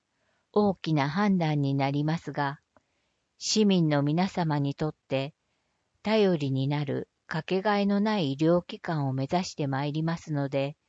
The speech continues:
どうかご理解を賜りますようお願いいたします。笠岡市長、栗尾典子。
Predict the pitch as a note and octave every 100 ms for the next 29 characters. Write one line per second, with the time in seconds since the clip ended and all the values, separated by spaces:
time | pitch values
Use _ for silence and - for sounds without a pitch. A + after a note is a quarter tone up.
0 | _ _ _ _ _ - F3 D#3+ - C#3
1 | C#3+ D#3+ G3+ - E3+ C#3+ C#3 - D3 D#3
2 | E3 E3+ F3 F3+ F#3+ E3+ C#3 C3+ A#2+ -
3 | C#3+ D3 D3+ D#3 D3+ E3+ E3+ - D#3 D#3+
4 | - A#2 - _ _ _ _ _ _ _
5 | _ _ _ _ _ - F3 G3+ G#3 -
6 | G3 G3+ - - D3 B2+ - _ - E3
7 | F3 G3 F#3 F#3 F3+ C#3 - -